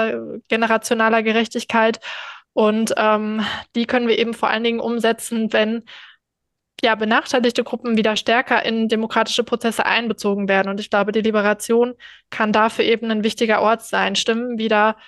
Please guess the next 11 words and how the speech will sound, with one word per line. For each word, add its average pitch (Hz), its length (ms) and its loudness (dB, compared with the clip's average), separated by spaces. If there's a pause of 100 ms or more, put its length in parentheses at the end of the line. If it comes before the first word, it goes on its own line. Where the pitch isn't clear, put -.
(320)
ähm, 208 340 0
ein 208 120 -4
Gehör 226 280 2
zu 262 100 -8
verschaffen, 233 540 -2
die 214 120 -2
ansonsten 226 720 -2
in 220 240 -2
einer 214 140 4
demokratischen 220 680 0
Debatte 214 560 2